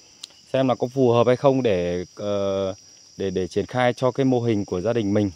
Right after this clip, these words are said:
để phát triển tại kinh, kinh tế tại địa phương thôi. Đấy, có thể là, là nghiên cứu để cho những người ở nhà làm,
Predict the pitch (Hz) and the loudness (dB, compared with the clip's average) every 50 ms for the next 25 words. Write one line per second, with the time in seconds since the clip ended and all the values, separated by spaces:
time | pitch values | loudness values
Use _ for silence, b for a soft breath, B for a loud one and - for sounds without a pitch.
0 | - - 101 92 90 - 123 120 - 117 98 82 - - 90 - 117 110 104 - | -8 -12 -10 -10 -8 -8 -10 -6 -4 -4 -4 -4 -6 -10 -10 -8 -8 -10 -8 -6
1 | - 120 98 - 101 107 113 123 117 98 101 - - 123 120 117 117 120 113 - | -6 -6 -6 -6 -6 -6 -6 -8 -8 -10 -10 -6 -2 -2 0 0 0 -2 -2 -4
2 | b b b b b b b b b b b b b 104 127 - - - 113 - | b b b b b b b b b b b b b -20 -20 -14 -12 -10 -8 -4
3 | - 123 101 92 92 90 90 92 95 92 92 92 92 92 92 90 85 95 B B | -2 0 0 0 -2 -2 -4 -4 -4 -2 -2 -4 -4 -4 -6 -6 -8 -12 B B
4 | B B B B B B - 92 92 92 90 90 90 90 90 90 95 110 120 123 | B B B B B B -14 -10 -8 -8 -6 -6 -6 -6 -6 -4 -2 -2 -2 -2
5 | 107 - 123 123 135 175 202 202 156 123 98 85 85 - - 120 117 117 117 113 | -2 0 2 2 2 2 0 0 2 2 2 2 0 -2 0 2 4 4 2 2
6 | 113 110 131 143 135 107 90 87 92 90 92 104 107 104 104 101 | 0 -2 -2 -2 -2 -2 -2 -2 -4 -2 -2 -2 -2 -2 -2 -4